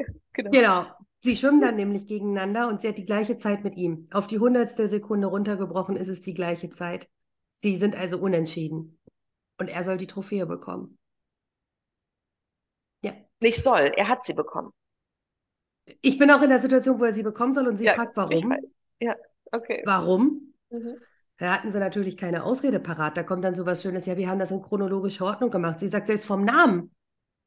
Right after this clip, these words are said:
Speaker 2: selbst vorm Namen wäre er, wenn das die Chronologie sein sollte, das macht überhaupt keinen
Speaker 1: Mhm.
Speaker 2: Sinn. Also es war einfach überhaupt keine Ausrede da. Ähm, sie, ihr wurde dann noch gesagt, dass, äh,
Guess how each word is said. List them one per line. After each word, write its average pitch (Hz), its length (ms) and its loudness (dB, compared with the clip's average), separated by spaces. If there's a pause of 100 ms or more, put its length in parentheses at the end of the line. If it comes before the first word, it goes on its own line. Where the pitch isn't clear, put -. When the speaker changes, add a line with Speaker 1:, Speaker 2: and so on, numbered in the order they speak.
(320)
Speaker 2:
selbst 254 280 2
vorm 269 300 6
Namen 311 600 6 (180)
wäre 254 240 6
er, 208 340 -2
wenn 233 140 -2
das 269 160 -2
die 302 160 -2
Chronologie 220 500 0
sein 185 180 -4
sollte, 185 180 -6
das 190 60 -8
macht 226 160 -4
überhaupt 240 340 -4
keinen 233 160 -2
Speaker 1:
Mhm. 202 60 -2
Speaker 2:
Sinn. 254 180 2 (320)
Also 196 140 -2
es 170 80 -6
war 175 100 2
einfach 196 200 -2
überhaupt 175 360 -2
keine 170 240 -4
Ausrede 160 340 -4
da. 139 240 -10 (340)
Ähm, 170 460 0 (200)
sie, 208 140 -2
ihr 226 180 0
wurde 226 160 2
dann 220 120 2
noch 208 140 0
gesagt, 202 320 -6
dass, 196 280 -6
äh, 190 460 -2